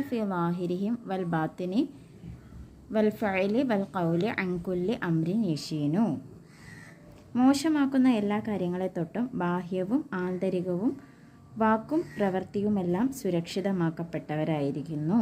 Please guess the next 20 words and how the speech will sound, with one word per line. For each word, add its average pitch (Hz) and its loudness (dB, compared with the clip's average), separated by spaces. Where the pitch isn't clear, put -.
വയജൂസു 208 4
അൻ 220 2
തത്റഅ 185 -2
അലൈഹിമുൽ 175 2
അറാദുൽ 170 2
ബശരിയ്യത്തുല്ലത്തി 165 -2
ലാ 240 8
തുഅദ്ദി 196 0
ഇലാ 180 0
നഖ്സിൻ 165 0
ഫീ 196 0
മറാത്തിബിഹിമിൽ 160 2
അലിയ്യ. 156 2
അവരുടെ 262 6
ഉന്നതമായ 269 6
സ്ഥാനമാനത്തിന് 190 -2
കോട്ടം 185 0
വരുത്താത്ത 160 -2
മനുഷ്യസഹജമായ 254 4
കാര്യങ്ങൾ 196 0